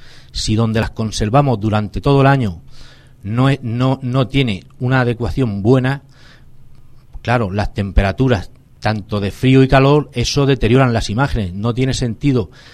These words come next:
restaurar imágenes para luego no tener un sitio donde las conservemos bien,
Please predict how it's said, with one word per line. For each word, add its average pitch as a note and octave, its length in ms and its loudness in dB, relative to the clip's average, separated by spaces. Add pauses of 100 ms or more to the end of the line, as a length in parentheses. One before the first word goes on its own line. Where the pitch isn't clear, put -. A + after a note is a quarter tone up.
(140)
restaurar A2 460 2
imágenes D3 480 2
para A2+ 340 4
luego C3 360 6
no C3+ 240 0
tener B2 280 -2
un A#2 300 -6
sitio A#2 320 -4
donde G#2+ 240 -2
las G2 100 -4
conservemos F#2 600 -6
bien, A2+ 220 -8